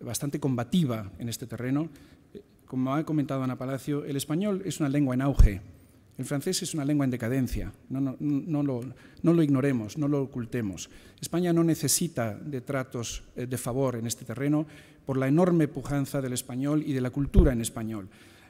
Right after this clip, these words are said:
La, la batalla francesa no es la batalla de España en absoluto. Por lo tanto, yo creo que habrá que ser valiente a la hora de adoptar estas posturas. En segundo lugar, otra cuestión creo que es crucial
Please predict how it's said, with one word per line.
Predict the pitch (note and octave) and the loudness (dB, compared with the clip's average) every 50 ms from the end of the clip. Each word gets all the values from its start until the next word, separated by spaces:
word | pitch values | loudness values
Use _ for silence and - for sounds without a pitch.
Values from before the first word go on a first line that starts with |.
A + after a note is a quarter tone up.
| - | -14
La, | - F3+ F3 D3 C#3+ C#3+ C#3+ - | -10 -6 -4 -2 -2 -2 -2 -2
la | F#3+ F3+ C#3+ | -2 -2 0
batalla | C#3 D3+ D3+ - F3 F3 E3+ | 0 2 2 4 4 4 4
francesa | - F3+ D#3+ D3 - E3 - E3 E3 | 4 4 2 4 2 2 2 2 2
no | F3 F#3 F#3 | 2 4 4
es | E3+ D3+ C3 C3+ | 4 4 2 2
la | B2+ | 0
batalla | A#2 A#2+ A#2+ - B2+ B2 A#2+ A#2 | -2 -4 -4 -2 -2 -2 -2 -2
de | A2+ | -4
España | G#2+ - - A#2+ A2 G#2+ G2 F#2 F#2+ - - - | -4 -4 -4 -4 -4 -4 -4 -6 -8 -10 -10 -8
en | G#2 G#2 | -8 -6
absoluto. | G2+ - - G#2+ F#2+ F2+ - - F#2+ - - - _ - - - _ - | -6 -8 -8 -8 -10 -10 -12 -16 -20 -20 -20 -20 _ -20 -20 -20 _ -12
Por | C3 | -10
lo | C3 | -4
tanto, | B2+ D#3+ E3+ D#3+ E3+ | -2 -2 0 0 0
yo | D#3 D3 | 0 0
creo | C#3+ D3+ E3 D3+ | 0 -2 -4 -2
que | D#3+ D3 C#3 - | -2 -4 -6 -6
habrá | C3+ C#3 C#3+ C#3 | -4 -4 -4 -4
que | D3+ C#3+ | -4 -4
ser | - D#3 C#3 | -4 -2 -2
valiente | C#3 C3+ C#3+ E3 F#3 G3 F#3+ E3+ D3+ - | 0 2 4 4 4 4 4 2 0 0
a | - B2+ | 0 -2
la | B2+ B2 | -2 0
hora | B2+ C3 C3 B2 | 0 -2 -2 -4
de | B2+ | -4
adoptar | A#2+ A#2 A#2+ A#2 A#2+ C3 B2 | -6 -6 -10 -10 -8 -8 -8
estas | A#2 - - A2 - | -8 -10 -10 -12 -12
posturas. | - A#2 - - A#2 G#2+ A2 G2+ - - - - - - - - - - - - - - _ | -12 -14 -14 -14 -14 -16 -14 -16 -18 -20 -20 -20 -20 -20 -20 -20 -20 -20 -20 -20 -20 -6 _
En | D#3 D3+ | 0 2
segundo | - E3+ G3+ A#3+ A#3+ | 4 6 6 6 6
lugar, | A3 F#3+ F3+ F#3 F#3 F3+ - | 6 4 4 4 2 2 2
otra | F3 E3+ F3+ D#3 | 0 0 0 0
cuestión | D#3 D3 - E3 D#3+ D#3 D3+ - - - - | 2 2 4 4 4 2 0 -4 -12 -20 -8
creo | - D#3+ D#3 D#3+ D#3 | -2 0 0 0 0
que | - D3+ | 0 -4
es | - - | -2 -2
crucial | D3+ B2+ A#2 - - D#3 D3 D3 D3+ D#3 D3+ | -4 -4 -4 -2 0 2 2 2 2 0 -4